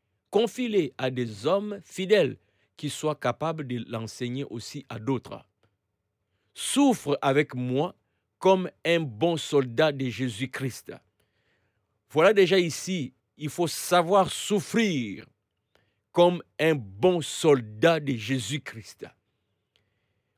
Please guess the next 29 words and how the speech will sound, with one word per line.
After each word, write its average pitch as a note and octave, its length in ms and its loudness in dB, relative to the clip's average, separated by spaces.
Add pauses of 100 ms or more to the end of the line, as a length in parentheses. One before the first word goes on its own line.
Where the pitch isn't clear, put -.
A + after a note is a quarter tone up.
Au A#2+ 80 -8
verset D#3 320 2
quatre, E3 300 -2
il C3+ 100 -2
dit, « D3 200 -10 (120)
Il A3 220 0
n'est G3+ 120 6
pas A#3 340 -2
de E3+ 140 0
soldat D#3 440 -2
qui - 180 -6
s'embarrasse C#3+ 1120 0
des B2 260 -2
affaires C#3+ 300 -2
de C3+ 100 0
la A#2 140 -2
vie, B2 300 -8 (600)
s'il D#3 280 -6
veut C3+ 200 -2 (160)
plaire F#3 480 0
à C3 120 -2
celui C#3+ 460 -6 (280)
qui F#3+ 160 -2
l'a D3+ 240 2
enrôlé. B2 560 0 (960)
Et G3 180 6
l'athlète F3 840 -2 (260)
n'est A2 200 -8
pas - 280 -6